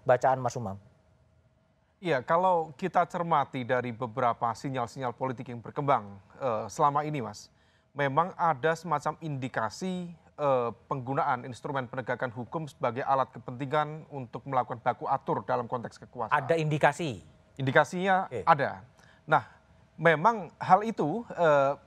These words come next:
Speaker 2: terjadi di tengah melemahnya barisan kekuatan masyarakat sipil dan juga media yang independen, yang kemudian terjadi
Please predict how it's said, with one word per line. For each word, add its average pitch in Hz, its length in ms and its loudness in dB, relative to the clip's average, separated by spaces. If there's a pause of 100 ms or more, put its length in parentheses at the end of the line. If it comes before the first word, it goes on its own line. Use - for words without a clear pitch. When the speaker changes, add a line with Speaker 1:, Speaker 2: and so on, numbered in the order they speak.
(180)
Speaker 2:
terjadi 135 560 2
di 147 160 -2
tengah 160 400 0 (160)
melemahnya 160 880 0
barisan 135 400 2
kekuatan 139 400 0
masyarakat 135 400 -2
sipil 214 400 -8 (400)
dan 123 160 -2
juga 175 320 0
media 143 400 0
yang 131 160 2
independen, 135 560 -2 (400)
yang 151 160 4
kemudian 165 560 2
terjadi 147 400 0